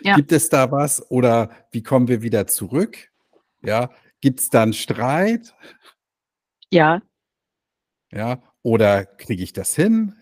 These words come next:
Speaker 2: Ist jetzt, ist jetzt wieder mal so, dass da nichts gesagt wird?
Speaker 1: Genau so.
Speaker 2: Mhm. Ich kenn dich gut, ne, Steffi?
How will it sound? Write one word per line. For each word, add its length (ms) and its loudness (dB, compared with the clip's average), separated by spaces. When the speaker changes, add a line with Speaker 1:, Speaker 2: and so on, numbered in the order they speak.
Speaker 2:
Ist 180 -8
jetzt, 340 -6
ist 180 -6
jetzt 280 -2
wieder 260 2
mal 540 -2
so, 380 -6
dass 260 -8
da 180 -6
nichts 340 -6
gesagt 480 -4
wird? 360 -8
Speaker 1:
Genau 300 2
so. 200 -14
Speaker 2:
Mhm. 440 -10
Ich 120 -20
kenn 200 4
dich 120 0
gut, 240 2
ne, 200 2
Steffi? 500 -2